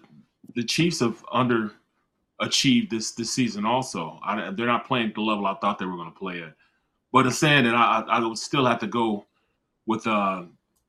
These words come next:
you know, Patrick Mahomes and, and the Chiefs winning, and, you know, I, I'll, I'll take,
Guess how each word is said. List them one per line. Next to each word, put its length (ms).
you 120
know, 340
Patrick 300
Mahomes 500
and, 240
and 100
the 60
Chiefs 580
winning, 380
and, 160
you 120
know, 120
I, 320
I'll, 200
I'll 180
take, 380